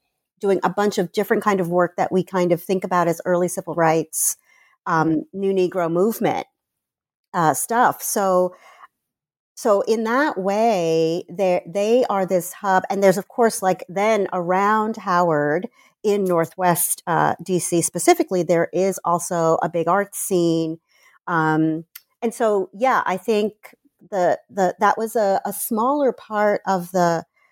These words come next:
Speaker 1: of the book, but that is for sure happening. Um, it is another one of those communities that is incredibly rich in terms of Black life.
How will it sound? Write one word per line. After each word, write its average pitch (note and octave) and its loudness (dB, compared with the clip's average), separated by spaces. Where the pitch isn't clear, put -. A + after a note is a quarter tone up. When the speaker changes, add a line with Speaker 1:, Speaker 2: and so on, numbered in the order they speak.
Speaker 1:
of G3+ 0
the G3 0
book, G#3+ 0
but G3 -10
that G#3+ 2
is F#3+ -6
for - 0
sure F#3 0
happening. G3 -2
Um, E3+ 0
it G3 -4
is G#3+ 2
another F#3+ -2
one F#3 2
of E3+ 0
those E3+ -2
communities E3 0
that E3 2
is E3 0
incredibly F3 0
rich F3 0
in E3+ -10
terms D#3+ 0
of D#3 -2
Black D3 0
life. - -2